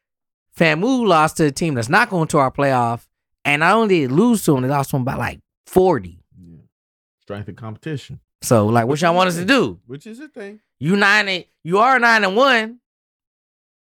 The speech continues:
Speaker 2: But against who?
Speaker 1: But that, that, that, yeah, against who? And that one loss, you lost by forty. We would take Jackson State, but they not coming in.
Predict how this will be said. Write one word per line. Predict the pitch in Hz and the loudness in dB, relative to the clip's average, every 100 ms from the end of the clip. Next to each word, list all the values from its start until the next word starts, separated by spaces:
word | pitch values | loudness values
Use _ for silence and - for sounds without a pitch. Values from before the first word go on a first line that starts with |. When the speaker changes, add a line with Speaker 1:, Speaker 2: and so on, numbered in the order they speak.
| _ _ - | _ _ -16
Speaker 2:
But | 98 | -12
against | 92 92 87 | -10 -10 -12
who? | - 127 87 80 _ _ _ | -8 -8 -8 -14 _ _ _
Speaker 1:
But | 143 165 | 0 2
that, | 175 185 151 | 4 2 2
that, | 170 170 127 143 | 0 0 -4 -4
that, | 156 147 | -4 -2
yeah, | 190 123 | -2 -2
against | 117 147 127 | -4 -8 -6
who? | 202 208 165 175 _ _ _ - | -2 0 0 -4 _ _ _ -6
And | 135 135 131 135 120 | -4 -2 -2 -6 -2
that | 147 135 | 2 2
one | 135 170 151 | 2 0 2
loss, | 202 190 160 - | 2 2 0 -6
you | |
lost | 143 135 - | -4 -4 -6
by | |
forty. | 113 170 151 95 - _ _ _ _ | -8 -4 -4 -4 -20 _ _ _ _
We | 110 196 | -4 0
would | 254 | 2
take | 214 180 131 | 2 0 2
Jackson | 185 233 196 | 0 0 -8
State, | - 175 185 - _ _ _ _ _ _ _ _ _ _ | -4 -4 -4 -10 _ _ _ _ _ _ _ _ _ _
but | 120 120 | -4 0
they | 151 | 0
not | 156 151 | 0 0
coming | - 139 143 | -2 -6 -2
in. | 208 135 85 | -2 -2 -6